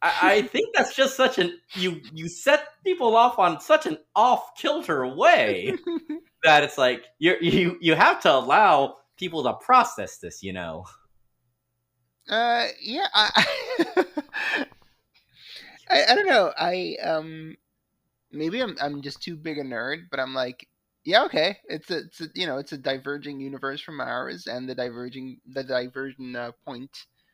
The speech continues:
Speaker 3: the divergence is, is the impact of the comet." Uh, but, like, I mean, that's not how dimensions work and such, but that's, I guess, me being too big a nerd. Uh, <laughs> I,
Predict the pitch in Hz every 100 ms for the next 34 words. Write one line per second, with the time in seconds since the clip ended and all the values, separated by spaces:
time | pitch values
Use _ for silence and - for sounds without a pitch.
0 | _ _ _ 131 135 127 127 131 127 131
1 | - - 131 123 - - _ _ _ _
2 | _ _ - 127 135 131 135 135 - 135
3 | 139 135 _ _ _ _ _ - 123 208
4 | 170 - - - 117 - _ _ _ _
5 | 143 117 - 123 - _ - - - -
6 | - 135 123 131 - 175 - 147 127 120
7 | 113 117 147 180 165 156 165 170 170 180
8 | 180 - - 135 - - 139 131 131 147
9 | 135 131 127 - 156 147 156 160 160 160
10 | 175 - - - - _ - 160 160 -
11 | - - _ - _ _ _ _ - -
12 | _ _ _ -